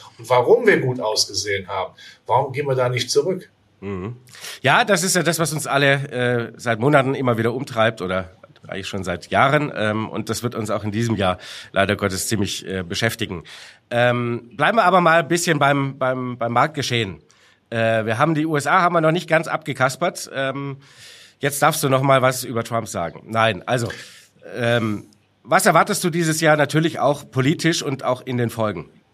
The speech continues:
Speaker 1: Also, ich gehe davon aus, wir müssen uns auf Donald Trump einstellen. Jetzt unabhängig, ob man das will oder nicht, ist eine Tatsache, ich glaube, er wird es werden, weil,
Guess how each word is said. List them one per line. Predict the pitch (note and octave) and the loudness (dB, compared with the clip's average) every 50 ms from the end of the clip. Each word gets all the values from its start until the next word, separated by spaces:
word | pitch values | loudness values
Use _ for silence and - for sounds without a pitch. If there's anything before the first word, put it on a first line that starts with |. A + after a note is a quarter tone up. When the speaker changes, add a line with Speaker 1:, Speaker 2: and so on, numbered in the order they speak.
| _ _ _ _ _ _ _ _ _ _ _ _ _ _ - - - - - - - - - - - _ _ _ _ - | _ _ _ _ _ _ _ _ _ _ _ _ _ _ -20 -16 -14 -14 -14 -16 -18 -20 -20 -20 -20 _ _ _ _ -2
Speaker 1:
Also, | B2 A2+ A2+ A2 G2+ F#2 - - | 0 2 2 2 0 -2 -6 -6
ich | - A#2+ - - | -6 -8 -4 -2
gehe | D3+ D3+ | 2 2
davon | E3 D3 - D3 | 2 4 2 2
aus, | C3 B2+ C3+ C#3 C3+ - | 2 2 2 2 2 2
wir | - B2 | 0 0
müssen | C3 C#3 C3+ - - | 0 2 0 0 0
uns | B2 A#2 | 0 -2
auf | B2 A2+ - - - - - - | -2 -2 -2 -6 -12 -16 -6 -2
Donald | B2+ A#2+ A#2+ A#2 A#2 | 0 0 0 0 -4
Trump | - - A#2+ A2+ A#2 A#2 A#2 - | -2 -2 0 0 0 -4 -4 -2
einstellen. | A#2+ C3+ D3+ D3+ - - - D3 D3 D3+ D#3+ D#3+ D#3+ D#3 - _ _ _ _ _ _ _ _ _ _ _ _ _ | 0 0 0 0 -2 2 2 4 4 4 2 0 -2 -8 -12 _ _ _ _ _ _ _ _ _ _ _ _ _
Jetzt | B2 B2+ B2 - - - - - - - _ _ _ | -12 -10 -8 -6 -4 -4 -4 -4 -6 -8 _ _ _
unabhängig, | - D3+ D3 D3 C3+ - C#3 C#3 C3+ C3 B2+ - | -4 0 2 2 2 4 2 2 2 2 0 0
ob | - A#2+ | -2 -2
man | B2+ B2 | 0 0
das | B2 A2+ - - B2 | 2 2 2 2 2
will | C3 B2+ B2+ | 0 0 2
oder | A#2 A2+ A2+ | 2 0 0
nicht, | A2+ B2 C#3 D#3 D#3 - - - - - _ - - - - - _ _ _ | 0 0 0 0 -2 -4 -6 -8 -14 -20 _ -20 -20 -20 -20 -20 _ _ _
ist | D3 C#3 C#3 | -4 -2 0
eine | D3+ C3 | -2 0
Tatsache, | C3+ C3 A#2+ B2 C3 - - C3+ - - - | 2 4 4 4 4 4 2 2 2 2 -2
ich | A#2+ - | -4 -2
glaube, | - A#2+ A2 A#2 A2+ A#2 G#2+ | 0 4 4 4 4 4 2
er | G#2+ G#2 | 0 0
wird | A2 A2+ A2 | -2 -2 -2
es | F#2+ - - - | -2 -4 -2 0
werden, | A2+ B2 C3 C3+ C#3 D3 C3+ | 2 2 2 2 0 -4 -4
weil, | A#2 A2+ A2+ A2 A2+ A2+ A2 | -4 -2 0 0 0 0 -2